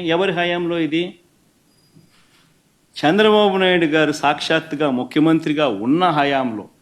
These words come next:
ఆయన జూన్ నాలుగున ఎన్నికల్లో రిజల్ట్స్ అయినాయి. జూలై పన్నెండు ఆయనే ముఖ్యమంత్రి. ఆయన ముఖ్యమంత్రిగా ఉండగా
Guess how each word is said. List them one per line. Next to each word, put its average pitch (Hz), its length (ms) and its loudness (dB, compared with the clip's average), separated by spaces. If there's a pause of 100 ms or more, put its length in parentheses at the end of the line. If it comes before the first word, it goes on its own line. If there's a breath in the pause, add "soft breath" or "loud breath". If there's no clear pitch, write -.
ఆయన 117 260 -8 (580 soft breath)
జూన్ 165 360 2
నాలుగున 170 440 2 (1700)
ఎన్నికల్లో 180 460 2
రిజల్ట్స్ 170 360 0
అయినాయి. 151 240 -6 (1160)
జూలై 151 300 2
పన్నెండు 190 440 0
ఆయనే 170 380 2
ముఖ్యమంత్రి. 190 600 -2 (960)
ఆయన 160 280 2
ముఖ్యమంత్రిగా 180 840 2
ఉండగా 143 800 -2